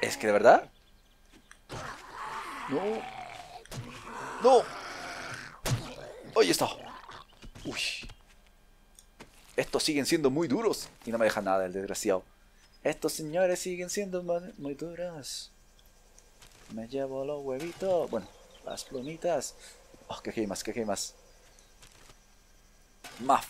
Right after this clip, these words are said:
más pluma, más pluma. Bueno, bueno, bueno, bueno. Siempre atentos a, a, a estas vetitas de,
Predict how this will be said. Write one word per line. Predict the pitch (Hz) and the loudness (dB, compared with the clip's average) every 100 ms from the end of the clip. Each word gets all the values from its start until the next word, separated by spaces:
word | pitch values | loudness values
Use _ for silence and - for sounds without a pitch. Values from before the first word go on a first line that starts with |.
| - | -10
más | 117 - | -8 -8
pluma, | - 87 82 | -8 -8 -6
más | 92 | -8
pluma. | - 90 80 - - - - - - - - - - - - - - - - - - - - - - - 113 | -10 -14 -14 -16 -20 -20 -20 -20 -20 -20 -20 -20 -20 -20 -20 -20 -20 -20 -20 -20 -20 -20 -20 -20 -20 -20 -20
Bueno, | 120 147 160 165 | -16 -14 -12 -12
bueno, | 170 165 | -12 -12
bueno, | 160 165 | -12 -12
bueno. | 151 147 127 | -8 -6 -6
Siempre | - 170 185 | -8 -2 2
atentos | 170 170 170 135 135 - - | 2 2 -4 0 0 0 0
a, | 113 104 | 2 4
a, | - - 107 - 110 | 2 0 -2 0 -2
a | |
estas | 107 - 139 131 120 | 0 4 6 6 4
vetitas | 113 113 113 127 120 | 0 0 4 4 4
de, | 107 104 101 95 | 2 4 2 0